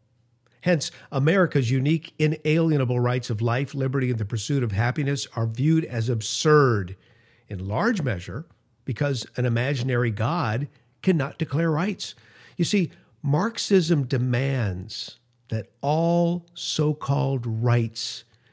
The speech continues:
be issued by the power of government and withdrawn by that same government if deemed necessary. And now we come to the man who was the antithesis of Karl Marx,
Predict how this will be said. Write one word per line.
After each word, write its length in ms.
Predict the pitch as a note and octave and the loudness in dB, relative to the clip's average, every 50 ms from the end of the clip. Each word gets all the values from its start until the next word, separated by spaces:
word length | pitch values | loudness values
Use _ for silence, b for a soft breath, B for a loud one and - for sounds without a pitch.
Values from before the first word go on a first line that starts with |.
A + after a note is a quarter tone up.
| _ _ | _ _
be 220 | - B2 C3 - _ - | -4 -4 -4 -4 _ 0
issued 600 | D#3 D#3 C#3+ - - D#3+ D#3 D3+ D3+ C#3+ C3+ A#2 b b b b b b b b b | 2 2 2 2 2 2 2 4 2 2 0 -4 b b b b b b b b b
by 100 | - A2+ | -2 -2
the 120 | G2 A2+ | 0 -2
power 680 | G#2 - - - - C#3 C#3 C#3+ C#3+ C#3+ C#3+ D3 - - - | -4 -6 -8 -6 -4 -4 -2 0 0 0 0 -2 -2 -6 -10
of 160 | A2+ A2 - _ _ | -12 -12 -14 _ _
government 560 | - C#3 C3+ A#2 A#2+ A2 G2 F2+ F2 - - _ _ _ _ _ _ _ _ _ _ - | -6 -4 -2 0 0 -2 -2 -4 -8 -12 -18 _ _ _ _ _ _ _ _ _ _ -6
and 280 | C#3+ A#2+ B2 A#2 A2 A#2 | -4 -4 -2 0 0 4
withdrawn 1000 | D3+ F3+ F3+ - - C3+ A#2 G#2+ C#3+ E3 F#3+ G#3+ G#3+ F3+ A#2+ F#2 E2 D#2 F#2 _ _ _ _ _ _ - | 4 4 2 2 -2 -4 0 2 4 4 4 4 2 0 -2 -4 -6 -10 -16 _ _ _ _ _ _ -4
by 180 | A2+ B2 B2 A#2 | -2 0 0 0
that 220 | B2 A#2+ B2 - | 0 -2 -2 -4
same 360 | - - C3 B2 B2+ B2 A#2+ | -2 0 0 0 0 0 0
government 580 | A2 A2 A#2 A2 A2+ A2 A2+ B2+ D#3+ E3 - - _ _ _ _ _ _ _ _ - | 0 0 0 0 0 0 0 -2 -2 -4 -8 -14 _ _ _ _ _ _ _ _ -2
if 360 | B2+ A#2 A#2+ A#2 - - _ - G#2+ | -2 0 -2 -2 -6 -14 _ -10 -6
deemed 500 | G2 A2 A2 G2 G#2 A2+ A#2+ B2 B2+ B2+ - | -2 0 0 0 0 0 -2 -2 -4 -6 -6
necessary. 800 | - B2+ B2 C#3 - - B2 A2 - A2 F#2 - - - - _ _ _ _ _ _ _ _ _ _ _ _ _ _ _ _ _ _ _ _ _ _ _ _ - - | -4 -4 -4 -4 -4 -6 -8 -8 -8 -8 -10 -12 -14 -20 -20 _ _ _ _ _ _ _ _ _ _ _ _ _ _ _ _ _ _ _ _ _ _ _ _ -6 -2
And 80 | D3+ C3+ | 0 2
now 200 | D3 D#3+ F#3+ G3+ | 2 4 4 4
we 100 | D#3+ B2+ | 4 4
come 220 | - D#3+ D#3+ D#3 | 4 2 2 2
to 100 | C3+ D3 | 2 0
the 100 | C3+ C3 | 0 2
man 300 | B2 C3+ C#3 C#3+ D3 D3+ | 4 4 4 4 4 4
who 140 | B2+ C3 C#3+ | 4 4 4
was 160 | C3 B2 G#2+ | 2 2 2
the 160 | - C#3 C#3 | 2 2 4
antithesis 800 | C#3 C#3+ D3 - - G#3+ B3 A#3 - C#3+ A2 - A#2 G2+ G2+ - - | 4 2 0 2 4 4 4 4 4 0 0 0 -2 -2 -4 -6 -6
of 220 | - A2+ A#2 A2+ | -6 -6 -4 -2
Karl 260 | - C#3 C3+ C#3 C#3+ | 2 2 4 4 4
Marx, 500 | D#3+ G#3 G#3+ D3+ C3 A2 - - - - | 4 4 4 2 2 0 -6 -8 -8 -8